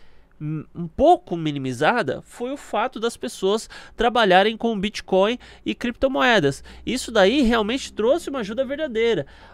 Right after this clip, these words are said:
Um outro exemplo disso é o pessoal das Ilhas Caimã. E não necessariamente, é, n-, aliás, não, não diretamente a pessoa que põe dinheiro lá porque quer ter algum be-, um benefício fiscal, alguma coisa. Não, tô falando pessoal que vive de pesca, galera pobre, né?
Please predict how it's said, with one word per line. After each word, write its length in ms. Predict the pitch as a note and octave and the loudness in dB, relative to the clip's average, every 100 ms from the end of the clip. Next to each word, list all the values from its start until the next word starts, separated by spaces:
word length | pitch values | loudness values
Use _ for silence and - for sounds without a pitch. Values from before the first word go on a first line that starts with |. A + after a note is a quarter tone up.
| - | -4
Um 140 | E3 | 2
outro 280 | G#3 D4+ B3 | 2 2 0
exemplo 380 | G#3+ A3 G3+ D3 | -2 -2 -4 -6
disso 420 | F3 C4+ G3+ - - _ - | -4 -4 -4 -12 -20 _ -2
é 100 | F#3 | 0
o 80 | A#3 | 0
pessoal 440 | B3 - G#3 G#3+ | -4 -2 0 2
das 200 | A#3 F#3+ | 2 0
Ilhas 280 | A#3 A#3 - | 0 -2 -2
Caimã. 560 | A#3 A#3+ G#3+ A3 F#3+ - - - - | -2 0 4 6 6 2 -18 -20 -12
E 160 | - F#4+ | -6 -2
não 280 | C4 D4+ D4+ | 2 2 2
necessariamente, 1160 | C4+ C#4 - A3+ G3+ G3 A#3 F#3 A3+ F3+ D#3 | -2 -4 0 2 2 0 -4 -4 2 4 4
é, 160 | B2 C3 | 4 0
n-, 380 | A2+ D#3+ F3+ - | -2 -8 0 2
aliás, 300 | E3 C#3 B2+ | 4 2 2
não, 180 | G3 | 0
não 340 | F3 D3+ G3+ D4 | 0 4 6 6
diretamente 760 | C#4 A#3+ A#3+ G3 G#3 C4 - | 2 0 2 0 0 -2 -4
a 80 | G#3+ | -4
pessoa 600 | - G3 - A#3 C#4+ D4 | -2 -4 0 2 2 2
que 440 | - - A3+ G#3+ G3 | -2 -10 -6 -4 -4
põe 240 | G3 A3+ B3 | 0 0 0
dinheiro 340 | G#3 G#3+ G3 | -4 -2 0
lá 540 | E3 G3 C#4 D4+ C#4+ B3+ | 0 0 2 2 2 0
porque 300 | G3+ G3 G3+ | -4 -8 -8
quer 100 | G#3 | -2
ter 120 | G3 | -2
algum 160 | F#3 | 0
be-, 140 | F3+ E3 | -2 -2
um 120 | D#3 | -4
benefício 720 | D3+ F3 E3+ - G3 G3+ - | 0 0 0 -4 -8 -8 -10
fiscal, 480 | D#3 D3 - A3 B3 | -16 -16 -8 0 0
alguma 180 | A3 G#3+ | 0 -4
coisa. 200 | F#3 E3 | -4 -2
Não, 200 | B3+ G#3 - - | 0 -2 -4 -16
tô 80 | F4+ | -8
falando 260 | - D#4 | -4 -2
pessoal 260 | D#4+ D4+ D4+ | -2 -2 -2
que 100 | C#4+ | -2
vive 200 | B3 C#4 | -6 -6
de 120 | D4 | -8
pesca, 580 | E4 A3 A3+ B3 - B2+ | -6 -4 -4 -6 -8 -10
galera 320 | C3 E3 F3+ | -6 -6 -6
pobre, 540 | G3 D#3+ F3+ G#3+ C#3 A#2+ | -8 -4 -2 -2 -4 -4
né? 280 | C#3+ F#3+ | -2 -2